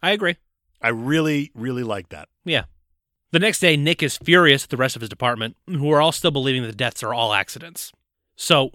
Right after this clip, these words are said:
Speaker 1: Nick and Danny start putting together these pieces to try to figure out what's behind all these horrific crimes. And the rest of the department comes in, and they start singing Happy Birthday to Danny.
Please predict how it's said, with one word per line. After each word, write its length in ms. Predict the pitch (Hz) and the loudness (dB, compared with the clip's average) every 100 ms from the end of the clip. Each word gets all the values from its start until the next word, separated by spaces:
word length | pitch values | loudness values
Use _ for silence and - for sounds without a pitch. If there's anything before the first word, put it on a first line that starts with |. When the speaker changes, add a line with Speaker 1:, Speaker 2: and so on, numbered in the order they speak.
| - | -4
Speaker 1:
Nick 280 | 156 214 196 | 0 2 2
and 140 | 151 | 0
Danny 480 | 147 190 143 117 - _ _ _ - | 2 2 2 -2 -6 _ _ _ -10
start 280 | - 185 151 | 2 2 2
putting 180 | 185 156 | 0 0
together 280 | 147 156 139 | 0 0 0
these 160 | 123 | -4
pieces 640 | - 160 151 113 104 - _ _ | -4 -4 -2 -4 -8 -12 _ _
to 80 | - | -12
try 200 | - 170 | 0 2
to 60 | 143 | 2
figure 320 | - 139 135 | -2 -2 2
out 220 | 127 117 _ _ _ _ 147 | 2 0 _ _ _ _ -4
what's 200 | 156 - | -4 -4
behind 420 | 131 117 135 123 | -6 -2 -2 0
all 140 | 113 | -4
these 120 | 110 | -4
horrific 280 | 123 120 123 | -6 -6 -6
crimes. 460 | - 127 110 101 - - - - | 0 2 2 -4 -12 -18 -18 -6
And 140 | 139 | -2
the 80 | 147 | 0
rest 180 | 202 233 | 0 0
of 40 | |
the 60 | 180 | -4
department 400 | - 208 170 135 | 0 0 0 -4
comes 260 | 135 127 139 | -4 -4 -2
in, 120 | 127 | -2
and 120 | 113 _ _ _ 175 | -4 _ _ _ -8
they 80 | |
start 180 | 190 262 | -4 -4
singing 220 | - 226 220 | -2 -4 -2
Happy 300 | 202 208 170 | -4 -4 -2
Birthday 340 | 165 180 151 | -2 -2 -4
to 80 | 117 | -6
Danny. 460 | 131 131 104 113 | -4 -4 -4 -10